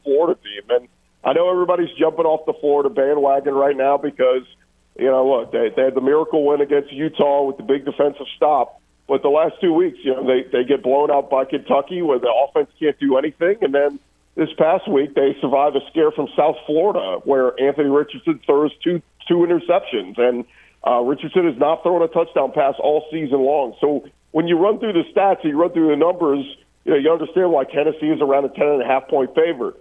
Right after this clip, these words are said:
But then you really have to take into factor this is a rivalry game. This is a game where Florida has won sixteen of the last seventeen in the series. There's a reason why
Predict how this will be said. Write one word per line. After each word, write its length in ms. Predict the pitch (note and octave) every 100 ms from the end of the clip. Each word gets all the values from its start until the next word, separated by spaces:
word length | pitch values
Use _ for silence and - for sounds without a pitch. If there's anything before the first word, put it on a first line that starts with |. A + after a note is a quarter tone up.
| _ _ _ _
But 140 | C#3
then 180 | D#3 E3
you 120 | E3
really 320 | C#3+ E3 E3
have 160 | D#3+ D#3
to 80 | C#3+
take 260 | D3 D3
into 160 | D3+ C3+
factor 540 | D3 C#3 C#3 C3+ B2+ - _ C3+
this 100 | C3+
is 80 | C#3
a 140 | D3
rivalry 560 | C#3 C#3+ C#3 B2+ B2 -
game. 260 | A2 F2+ -
This 120 | B2 C3+
is 100 | C#3+
a 60 | D3
game 360 | A#2+ D3 D3
where 340 | C3+ C#3+ C3+ C3 - _ _ _
Florida 360 | C#3+ D#3 E3 D#3
has 140 | D3+
won 260 | C3+ D3+ D3+ -
sixteen 420 | E3 - E3 D#3
of 80 | D3
the 80 | C#3
last 280 | C#3+ C#3+ C3+ -
seventeen 680 | D#3 D#3 C#3+ - D3 C#3+
in 240 | C#3 D3 D3+
the 120 | D3+ -
series. 480 | D#3 D3 - B2 A#2+ - _ _ _ _
There's 220 | D#3 D#3+
a 60 | F3
reason 560 | D#3 F3 F#3 E3+ E3+
why 560 | D3+ D#3+ D#3 C#3+ C3+